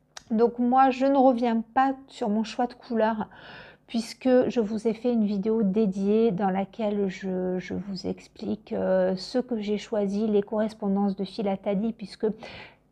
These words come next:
euh, ce que je vous avais expliqué, c'est que j'avais vraiment hésité à prendre les fils All Forest, mais je trouvais les transitions trop marquées. Du coup, je me suis rabattue sur les philatalies, puisque ce sont des fils que je connais très bien. Et,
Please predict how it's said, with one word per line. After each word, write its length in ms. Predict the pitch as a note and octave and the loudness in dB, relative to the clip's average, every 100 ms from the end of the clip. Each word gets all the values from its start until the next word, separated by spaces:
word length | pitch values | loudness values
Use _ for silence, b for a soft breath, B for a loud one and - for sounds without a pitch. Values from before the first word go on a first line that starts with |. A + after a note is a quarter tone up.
| - | -2
euh, 280 | G#3+ G#3 G#3 | 6 6 6
ce 100 | G3+ | 2
que 140 | - | -6
je 40 | G#3+ | -4
vous 120 | G#3 | 0
avais 180 | G3 G#3 | 2 2
expliqué, 460 | G3+ A3+ - B3 | -2 -10 -4 -2
c'est 180 | B3+ A#3 | 0 -2
que 160 | G#3 G#3 | -2 -2
j'avais 280 | G3 F#3+ G3 | 0 0 0
vraiment 340 | G3+ A3+ C4 | 0 0 2
hésité 460 | C4+ A3+ G#3+ - A3+ | 0 -2 -6 -4 -2
à 60 | |
prendre 260 | A3 - A3 | -2 -2 0
les 80 | G#3 | -2
fils 220 | - C4+ | -2 0
All 120 | B3 | 0
Forest, 640 | - G#3 F#3+ A3 - - B B B - | 0 -2 0 0 -2 -18 B B B -2
mais 420 | G#3 A3+ C4+ C#4+ | 4 6 6 2
je 140 | A3 G#3 | 0 -4
trouvais 400 | G3+ - A3 B3 | -4 -8 -2 2
les 160 | B3 A#3 | 2 0
transitions 840 | - A#3 A3 G#3+ G3 - A#3+ B3 | -4 -4 -4 -4 -8 -6 -4 -4
trop 240 | - - | -6 -4
marquées. 480 | A#3 G3+ - - F3+ _ _ _ _ _ - - | -2 -2 -6 -14 -16 _ _ _ _ _ -14 -2
Du 120 | F#3+ | 0
coup, 160 | F#3+ B3+ | 0 0
je 80 | |
me 100 | A#3+ | 0
suis 140 | G#3 G#3 | 0 0
rabattue 520 | F#3 F3+ G3 F#3+ A3 | 0 2 2 0 -10
sur 160 | - F#3+ | -6 -4
les 100 | F#3+ | -4
philatalies, 600 | - G3 F#3 G3 F#3 G3+ | -4 -2 -2 -2 -2 -4
puisque 320 | - - F3+ | -8 -14 -14
ce 120 | - | -14
sont 180 | F3 F3+ | -8 -4
des 140 | F3 | -2
fils 240 | F3 - G#3+ | -2 -6 -10
que 140 | A3 | -8
je 80 | F3+ | -10
connais 280 | - F3+ F#3+ | -6 -4 -4
très 260 | - - | -6 -6
bien. 240 | F3+ F#3 - _ B B B B B - | -2 -2 -4 _ B B B B B -4
Et, 400 | A#3 A#3 A#3+ B3 | 4 6 6 4